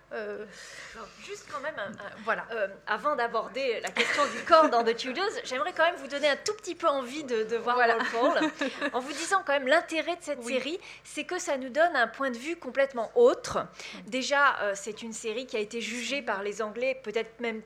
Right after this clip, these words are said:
Speaker 2: trop pro-protestante, puisque Cromwell était, euh, était, euh, radical protestant pour justement, euh, transformer la religion catholique en une autre religion,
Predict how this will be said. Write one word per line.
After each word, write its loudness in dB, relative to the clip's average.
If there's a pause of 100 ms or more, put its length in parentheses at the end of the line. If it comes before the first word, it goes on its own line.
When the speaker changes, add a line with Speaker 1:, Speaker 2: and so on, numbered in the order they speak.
Speaker 2:
trop -2 (100)
pro-protestante, -2 (460)
puisque -4
Cromwell -2
était, 0
euh, -2
était, 0 (120)
euh, -14 (460)
radical 2 (240)
protestant -6 (100)
pour -8
justement, -4
euh, -2 (340)
transformer -2
la 6
religion 0
catholique -6
en -2
une -6
autre 0
religion, -4